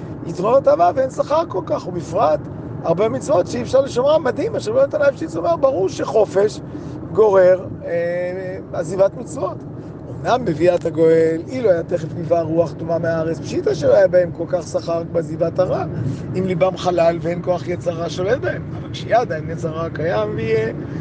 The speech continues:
חופשי משעבוד מלכויות, הרי כל כוונת לעשות רע הם מוכנים ועומדים. מכל מקום ישמרו הטוב ויעבדו השם כראוי ויעזבו הרע וההבל. זוהי תשובה אמיתית למה שחתום מקודם. כי אתם אומרים, "איך ידעים בעל תשובה?"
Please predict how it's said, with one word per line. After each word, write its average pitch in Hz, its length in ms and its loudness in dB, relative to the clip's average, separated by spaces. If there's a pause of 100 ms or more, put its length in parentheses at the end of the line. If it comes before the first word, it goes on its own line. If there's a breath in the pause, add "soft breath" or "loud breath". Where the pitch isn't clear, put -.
(140 loud breath)
חופשי 165 360 -2
משעבוד 156 340 0
מלכויות, 175 360 0
הרי 180 240 0
כל 233 280 4
כוונת 214 360 -2
לעשות 208 400 -4
רע 165 80 -2
הם 175 120 -2
מוכנים 165 380 -6
ועומדים. 185 460 -4 (480 loud breath)
מכל 190 180 2
מקום 208 260 -2
ישמרו 165 420 2
הטוב 190 380 2
ויעבדו 160 280 2
השם 180 240 0
כראוי 175 440 0
ויעזבו 170 320 0
הרע 190 300 4
וההבל. 208 560 6 (500 loud breath)
זוהי 254 260 0
תשובה 233 320 -2
אמיתית 220 360 -10
למה 202 140 -4
שחתום 175 420 -6
מקודם. 143 500 -4
כי - 80 -6
אתם 123 100 -4
אומרים, 156 200 -2
"איך 190 260 2
ידעים 196 300 0
בעל 190 180 4
תשובה?" 214 500 0